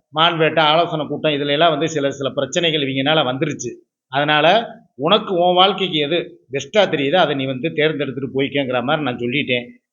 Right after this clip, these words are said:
இதுக்கு மேல நான் எதுவுமே சொல்ல விரும்பல. அவங்கள வச்சுக்கிட்டு தான் சொல்றேன். ஏன்னா, ஒளிவு மறைவு வாழ்க்கையில எதுவுமே கிடையாது. எதா இருந்தாலும் சரி, ரைட்டு. இன்னைக்கு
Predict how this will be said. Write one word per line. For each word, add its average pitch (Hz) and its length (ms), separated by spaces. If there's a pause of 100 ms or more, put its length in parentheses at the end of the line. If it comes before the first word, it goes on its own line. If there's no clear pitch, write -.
(100)
இதுக்கு 135 240
மேல 165 200
நான் 143 220
எதுவுமே 147 280
சொல்ல 147 320
விரும்பல. 143 380 (480)
அவங்கள 139 280
வச்சுக்கிட்டு 180 420
தான் 185 240
சொல்றேன். 127 300 (400)
ஏன்னா, 151 240 (680)
ஒளிவு 190 260
மறைவு 151 340 (340)
வாழ்க்கையில 139 400
எதுவுமே 139 300
கிடையாது. 131 360 (420)
எதா 135 220
இருந்தாலும் 143 440 (580)
சரி, 156 200
ரைட்டு. 160 300 (240)
இன்னைக்கு 131 340